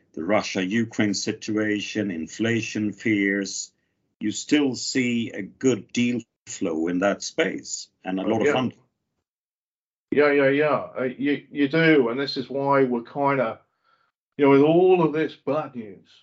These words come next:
Speaker 2: is, is trying to look through it and see where businesses and investors are looking ahead and what they're looking to and what the money is going in,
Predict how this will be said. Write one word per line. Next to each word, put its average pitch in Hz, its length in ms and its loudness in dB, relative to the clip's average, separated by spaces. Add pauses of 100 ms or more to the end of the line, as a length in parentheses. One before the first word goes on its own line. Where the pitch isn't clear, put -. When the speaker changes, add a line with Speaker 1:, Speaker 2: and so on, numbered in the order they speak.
(140)
Speaker 2:
is, 117 360 -8
is 123 180 -8
trying 156 300 -6
to 180 80 -2
look 165 260 -4
through 127 360 -2
it 92 260 -8 (240)
and 117 180 -8
see 143 380 -2
where 123 760 2 (840)
businesses 117 720 -2
and 107 100 -8
investors 113 560 -6
are 95 120 -2
looking 113 520 0
ahead 110 300 0
and 98 100 -6
what 117 260 0
they're 110 180 0
looking 107 540 -2 (560)
to 110 440 2
and 98 80 -10
what 117 240 0
the 104 100 -2
money 113 300 0
is 101 160 -6
going 104 300 0
in, 107 260 -4